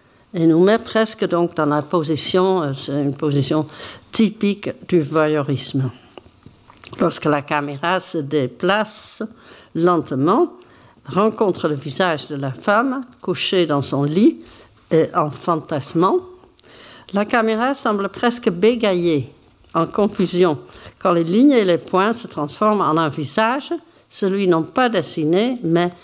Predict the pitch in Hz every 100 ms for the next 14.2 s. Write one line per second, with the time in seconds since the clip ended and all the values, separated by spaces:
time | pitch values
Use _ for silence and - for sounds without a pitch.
0 | - _ 160 175 190 160 127 120 - -
1 | - 147 143 180 - 160 147 - - 147
2 | 143 135 180 160 - 160 143 127 - _
3 | 139 165 165 127 - - - - - -
4 | - - - - - - - - - -
5 | - 139 - - - 113 - - 320 -
6 | - - - 175 143 - - 165 160 143
7 | - - _ - - - - - - -
8 | _ - - - - 254 196 - 175 170
9 | 170 - 170 165 165 175 - 170 165 208
10 | 196 160 143 170 156 143 - 185 165 -
11 | - - - - - - - - _ _
12 | _ 180 160 151 156 180 185 175 135 -
13 | - 196 160 - 180 180 156 156 139 170
14 | 185 190